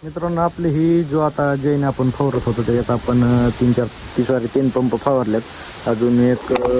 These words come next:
दोन ते तीन पंपाचं औषध राहिलेलं आहे. आणि आता वेदचा घरून फोन आलता, आज पंचमी असल्यामुळे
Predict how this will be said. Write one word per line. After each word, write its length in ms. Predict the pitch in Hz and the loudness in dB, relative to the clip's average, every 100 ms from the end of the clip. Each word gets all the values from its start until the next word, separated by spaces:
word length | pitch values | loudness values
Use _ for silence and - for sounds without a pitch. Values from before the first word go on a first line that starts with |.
| 123 123 127 | 2 0 0
दोन 180 | 139 135 | -2 0
ते 40 | |
तीन 200 | 135 139 | -2 0
पंपाचं 520 | 143 139 143 131 139 135 | -2 0 2 2 2 4
औषध 220 | 147 139 | 2 2
राहिलेलं 380 | 147 143 120 117 | 2 2 0 0
आहे. 100 | - - - - | -2 -4 -6 -8
आणि 120 | - 127 | -6 -8
आता 400 | 123 131 131 131 135 | -6 -4 -2 0 4
वेदचा 520 | 147 - - 139 135 | 4 4 -2 0 2
घरून 300 | 139 135 139 | 0 0 0
फोन 220 | 139 135 | -2 -2
आलता, 280 | 135 123 127 | -2 -2 -2
आज 80 | 123 131 139 139 | -2 2 2 4
पंचमी 420 | 147 143 139 135 | 4 2 0 -2
असल्यामुळे 460 | 131 127 131 131 | -2 -4 -6 -4